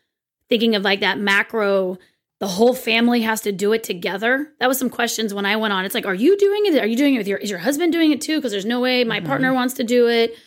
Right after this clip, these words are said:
Speaker 1: Or, you know, "I, I can't imagine getting my kids off." I,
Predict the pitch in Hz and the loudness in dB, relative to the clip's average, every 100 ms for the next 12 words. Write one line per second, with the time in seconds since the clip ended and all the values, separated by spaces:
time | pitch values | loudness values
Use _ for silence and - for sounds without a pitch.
0 | _ _ _ _ - 220 208 196 202 202 | _ _ _ _ -4 0 2 2 2 0
1 | 196 - 226 - 233 226 226 226 220 220 | -2 -4 -4 -2 0 0 0 0 0 0
2 | 190 208 - 262 254 - 226 | -4 -6 -2 0 -2 -2 -4